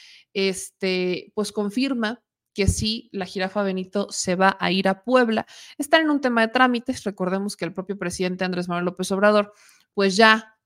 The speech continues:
este, había, eh, dicho que iban a impulsar el que se, este, pues se lleva a la jirafa Benito, el que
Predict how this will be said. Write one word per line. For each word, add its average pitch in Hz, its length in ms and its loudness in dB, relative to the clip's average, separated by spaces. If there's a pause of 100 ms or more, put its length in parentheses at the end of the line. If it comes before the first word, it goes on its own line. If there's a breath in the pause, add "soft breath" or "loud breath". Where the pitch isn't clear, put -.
este, 170 1120 -2
había, 202 720 2 (240)
eh, 175 180 -4
dicho 196 540 -4 (340 soft breath)
que - 80 -4
iban 196 380 2
a 196 80 0
impulsar 208 800 4 (200)
el 185 300 -6
que 196 300 -4 (300 soft breath)
se, 202 680 -2
este, - 840 -12
pues 185 100 -16
se 190 100 -6
lleva 190 260 2
a 196 40 2
la 185 100 0
jirafa 185 340 -4
Benito, 220 300 -4
el 226 100 -4
que - 240 -16